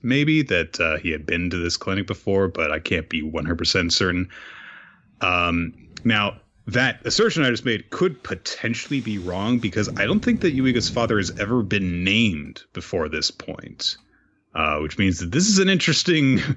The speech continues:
<laughs> uh, choice on when to actually reveal that piece of information. And also,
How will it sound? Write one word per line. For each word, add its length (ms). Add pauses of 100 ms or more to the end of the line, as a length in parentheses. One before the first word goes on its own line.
(140)
<laughs> 320
uh, 200
choice 540
on 260
when 340
to 140
actually 300
reveal 400
that 180
piece 220
of 100
information. 640
And 120
also, 520